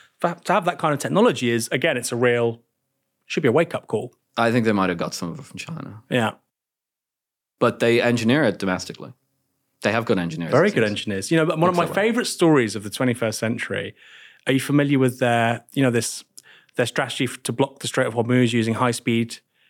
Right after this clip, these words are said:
Speaker 2: boats?
Speaker 1: Oh, yeah, I've heard about this, yeah.
Speaker 2: So they, it's quite funny. They, they
Speaker 1: Peter Zeihan goes on about this
Speaker 2: Oh,
Speaker 1: one.
Speaker 2: well, it's very interesting. They basically, there's a, there was a boat in the early twenty-first, early tw-, two thousands.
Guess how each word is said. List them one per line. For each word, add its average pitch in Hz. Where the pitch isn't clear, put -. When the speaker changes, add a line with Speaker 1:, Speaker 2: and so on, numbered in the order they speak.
Speaker 2:
boats? -
Speaker 1:
Oh, 143
yeah, 143
I've -
heard 104
about -
this, -
yeah. 92
Speaker 2:
So 170
they, 214
it's 165
quite -
funny. 131
They, 123
they 131
Speaker 1:
Peter 165
Zeihan 135
goes 92
on 87
about 78
this 180
Speaker 2:
Oh, 202
Speaker 1:
one. -
Speaker 2:
well, 120
it's -
very 330
interesting. 151
They 160
basically, 190
there's 147
a, 135
there 151
was 143
a 131
boat 175
in 131
the 131
early 156
twenty-first, 120
early 175
tw-, -
two 143
thousands. 120